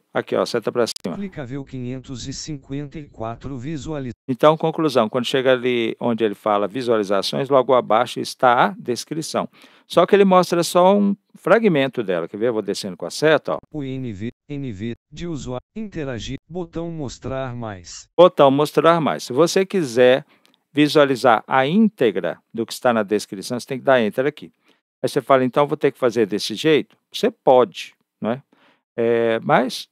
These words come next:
Speaker 1: por exemplo, tem um caminho aqui que fica mais rápido, né? Eu pressiono Insert F sete.
Speaker 2: Lista de elementos, link.
Speaker 1: Dou Shift Tab.
Speaker 2: Type, lista,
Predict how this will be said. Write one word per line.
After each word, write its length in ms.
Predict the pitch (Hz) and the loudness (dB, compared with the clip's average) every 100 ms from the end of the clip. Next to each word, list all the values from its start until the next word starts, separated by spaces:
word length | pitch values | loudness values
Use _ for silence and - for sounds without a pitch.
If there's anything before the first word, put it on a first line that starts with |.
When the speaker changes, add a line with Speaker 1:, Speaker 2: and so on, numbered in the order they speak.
| _ | _
Speaker 1:
por 100 | 175 | 2
exemplo, 400 | 160 113 82 - - - | 2 2 -2 -10 -16 -6
tem 120 | 165 | -4
um 60 | |
caminho 380 | 175 175 156 143 | 0 0 2 -2
aqui 180 | 139 147 | -4 -10
que 80 | - | -10
fica 220 | 160 165 | -8 -4
mais 240 | 160 165 | -2 -2
rápido, 400 | 143 117 - - | 0 -2 -2 -6
né? 100 | 92 | -4
Eu 80 | 101 | -4
pressiono 720 | - 117 110 - 107 90 - - _ _ _ - | -4 -6 -4 -2 -2 -2 -8 -12 _ _ _ -6
Insert 800 | 123 - - 123 104 98 - | -4 -4 -4 -2 -2 -4 -10
F 500 | 107 98 95 95 - | -8 -6 -4 -6 -10
sete. 420 | - 107 90 - - - | -8 -4 -4 -8 -14 -14
Speaker 2:
Lista 420 | 165 180 - - 131 | -10 -10 -10 -12 -12
de 140 | 151 | -10
elementos, 720 | 160 143 113 113 117 135 117 | -8 -8 -8 -10 -12 -12 -14
link. 240 | 123 131 - _ _ _ | -12 -12 -12 _ _ _
Speaker 1:
Dou 200 | 120 143 | 4 4
Shift 440 | 135 104 - - 151 _ | 4 -6 -10 -10 -12 _
Tab. 120 | - | -4
Speaker 2:
Type, 420 | 156 160 139 _ _ _ | -4 -6 -8 _ _ _
lista, 600 | 123 127 110 - 98 87 | -14 -10 -10 -12 -16 -18